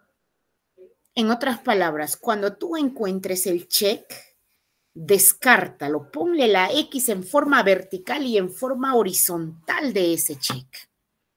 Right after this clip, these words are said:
Así se va a ir cerrando tu cuadro y vas a hallar el resultado que tú quieres. Muy bien, nuevamente.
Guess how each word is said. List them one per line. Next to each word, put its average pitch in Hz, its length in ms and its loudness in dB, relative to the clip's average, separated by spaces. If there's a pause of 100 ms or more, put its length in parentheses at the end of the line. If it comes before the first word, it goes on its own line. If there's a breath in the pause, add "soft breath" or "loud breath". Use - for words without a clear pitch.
(1500)
Así 302 460 0
se - 240 2
va 233 100 6
a 240 60 6
ir 254 120 -2
cerrando 226 800 0
tu - 180 -12
cuadro 220 600 2 (320)
y 214 120 -8
vas 208 240 -4
a 226 40 -4
hallar 214 380 -4
el 175 140 -2
resultado 160 640 -8
que 160 100 -12
tú 165 260 -16
quieres. - 640 -12 (1700)
Muy 262 240 6
bien, 151 260 0 (140)
nuevamente. 175 720 2